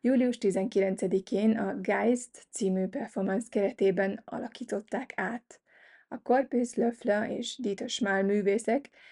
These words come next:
egy gyógyszerészeti lepárló segítségével nyolcvan százalékos alkoholt nyertek ki a zsírból, amit aztán ötven százalékos pálinkává higítottak.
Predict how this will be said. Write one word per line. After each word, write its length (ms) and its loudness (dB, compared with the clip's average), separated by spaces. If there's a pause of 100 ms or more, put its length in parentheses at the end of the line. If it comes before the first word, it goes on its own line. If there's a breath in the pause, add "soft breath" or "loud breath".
egy 200 -2
gyógyszerészeti 760 0
lepárló 480 2
segítségével 920 2
nyolcvan 440 4
százalékos 640 2
alkoholt 720 0
nyertek 380 -2
ki 140 -6
a 80 0
zsírból, 680 2 (560 soft breath)
amit 220 -2
aztán 440 0
ötven 360 -2
százalékos 680 2
pálinkává 640 -2
higítottak. 1000 -8